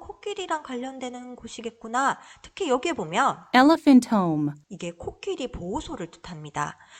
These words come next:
Speaker 1: 그래서 코끼리 보호소에 있는 코끼리들에 대해서 뭔가 자원봉사를 하는 요런 내용이 본문에 나올 것 같죠. 다양하게 뭐 요런 거,
Speaker 2: Laugh. Protect.
Speaker 1: 프로텍트,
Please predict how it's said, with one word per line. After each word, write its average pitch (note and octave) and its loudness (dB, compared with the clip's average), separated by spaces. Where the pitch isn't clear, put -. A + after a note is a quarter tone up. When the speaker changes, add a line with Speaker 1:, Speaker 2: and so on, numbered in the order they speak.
Speaker 1:
그래서 E3+ -12
코끼리 A#3 -8
보호소에 F3 -8
있는 D#3+ -8
코끼리들에 A#3+ -8
대해서 D#3 -8
뭔가 C#3 -8
자원봉사를 D#3+ -10
하는 A3+ -6
요런 C#4+ -4
내용이 D3+ -8
본문에 D#3 -10
나올 C3+ -10
것 D3+ -16
같죠. D3 -6
다양하게 D3+ -8
뭐 G#3+ -10
요런 C#3+ -10
거, A#3 -4
Speaker 2:
Laugh. B3 6
Protect. B3+ 6
Speaker 1:
프로텍트, - -8